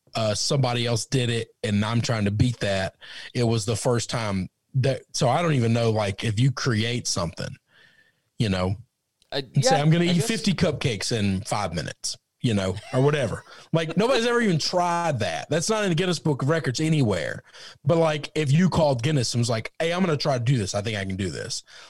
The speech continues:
Speaker 1: Like, you gotta call them. They've gotta agree to do it. Then they're gonna set up a time, and then you gotta get everything together,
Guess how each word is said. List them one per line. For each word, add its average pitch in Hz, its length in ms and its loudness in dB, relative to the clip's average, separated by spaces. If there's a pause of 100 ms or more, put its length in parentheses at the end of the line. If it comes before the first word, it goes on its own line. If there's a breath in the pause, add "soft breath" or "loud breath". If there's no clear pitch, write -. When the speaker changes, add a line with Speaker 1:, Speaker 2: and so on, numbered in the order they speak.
(120)
Speaker 1:
Like, 135 260 -2
you 113 220 0
gotta 131 260 -2
call 107 300 0
them. 101 280 -2 (280 loud breath)
They've 104 180 -4
gotta 120 220 -4
agree 98 400 -2
to 113 80 -2
do 92 260 -2
it. 92 140 -6 (320)
Then 107 140 -2
they're 113 200 -2
gonna 113 160 0
set - 240 -2
up 110 140 0
a - 40 2
time, 85 540 -4 (380 loud breath)
and 107 100 0
then 98 60 4
you 98 100 2
gotta 110 220 -2
get 104 160 -4
everything 117 360 0
together, 82 560 -2